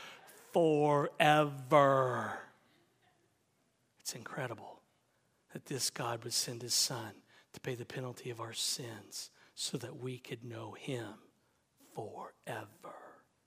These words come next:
And not only are we never going to be able to truly know all that God knows, we are never going to be able to know in the way that God knows things. In other words, when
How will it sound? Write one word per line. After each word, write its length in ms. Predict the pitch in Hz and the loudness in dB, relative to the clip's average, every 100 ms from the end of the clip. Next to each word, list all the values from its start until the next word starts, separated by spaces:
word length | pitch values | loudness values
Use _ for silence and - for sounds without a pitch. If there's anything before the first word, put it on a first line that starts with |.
| _ _ _ _ _ _ _ _ _ _ | _ _ _ _ _ _ _ _ _ _
And 180 | 135 131 | -8 -4
not 240 | 156 190 | -2 -2
only 460 | 185 175 143 123 123 | -2 -4 -6 -8 -6
are 120 | 135 | -6
we 140 | 131 123 | -6 -8
never 340 | 127 165 185 | -8 -6 -6
going 300 | 185 175 160 | -4 -4 -4
to 60 | 147 | -4
be 100 | 147 | -4
able 140 | 143 | -4
to 120 | 139 | -6
truly 380 | - 175 160 143 | -4 -2 -2 -2
know 500 | 127 135 151 185 196 - - | -4 -4 0 2 0 -4 -4
all 240 | - 147 190 | 2 4 4
that 180 | 185 170 | 2 2
God 240 | 160 156 | 2 4
knows, 380 | 147 175 190 143 | 2 2 2 0
we 100 | 226 | 2
are 100 | 208 | 4
never 260 | 160 156 | 2 0
going 260 | 151 156 160 | 0 2 0
to 80 | 156 | 0
be 100 | 151 | 2
able 180 | 156 151 | 2 2
to 120 | 147 | 0
know 400 | 143 143 151 147 - - | 0 2 2 0 -6 -2
in 320 | - 165 160 156 | 6 6 6 2
the 140 | 170 | 2
way 840 | 170 165 170 214 311 339 180 123 - - - | 2 2 4 6 8 8 8 4 -4 -12 -6
that 260 | - 143 - | 0 0 0
God 320 | - 123 117 | 2 2 0
knows 300 | 113 107 - | -4 -2 -2
things. 640 | - 120 76 - - - - _ _ _ _ - | -2 -6 -8 -10 -10 -8 -12 _ _ _ _ 2
In 120 | 196 | 10
other 200 | 294 320 | 12 12
words, 280 | 180 170 160 | 10 8 6
when 180 | 160 | 4